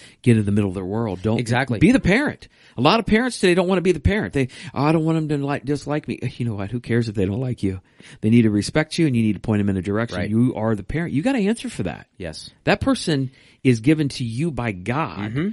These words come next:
Speaker 1: for a certain reason. And you're the
Speaker 2: Exactly.
Speaker 1: one that has to answer for that. And, and I have, I've had parents tell me, "Well, you know, I'm raising my children." You know, if you're a Christian, you're not raising your
Speaker 2: Correct.
Speaker 1: children.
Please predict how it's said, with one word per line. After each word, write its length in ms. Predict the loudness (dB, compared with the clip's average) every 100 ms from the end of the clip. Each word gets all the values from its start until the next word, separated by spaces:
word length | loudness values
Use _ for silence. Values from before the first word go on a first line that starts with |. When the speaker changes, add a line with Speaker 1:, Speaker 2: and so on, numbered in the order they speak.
| -4
Speaker 1:
for 140 | 0
a 40 | 0
certain 360 | 2 2 2
reason. 320 | 0 0 -2 -4
And 80 |
you're 40 | -4
the 40 |
Speaker 2:
Exactly. 380 | -2 0 0 0
Speaker 1:
one 140 | -2 -2
that 120 | -2
has 320 | -2 -4 -6
to 400 | -6 0 2 0 -4
answer 260 | -6 -6
for 60 | -6
that. 160 | -2 0
And, 160 | -2 -4 -18 -20 -8
and 140 | 2 6
I 40 |
have, 260 | 8 6 4
I've 140 | 2
had 160 | 4 4
parents 300 | 2 2 0
tell 180 | 0 2
me, 100 | 2
"Well, 160 | 4
you 140 | 4 4
know, 180 | 2 0
I'm 160 | 2
raising 320 | 2 2 0
my 140 | -2 -4
children." 440 | -4 -4 -2 -2
You 100 | -2
know, 260 | -2 -4 -6 _ _ _ _
if 140 | -8
you're 80 | -8
a 40 |
Christian, 360 | -6 -8 -8 -10
you're 100 | -8
not 380 | -2 0 0 4
raising 320 | 4 4 0
your 100 | -4
Speaker 2:
Correct. 300 | -2 -2 0
Speaker 1:
children. 160 | -4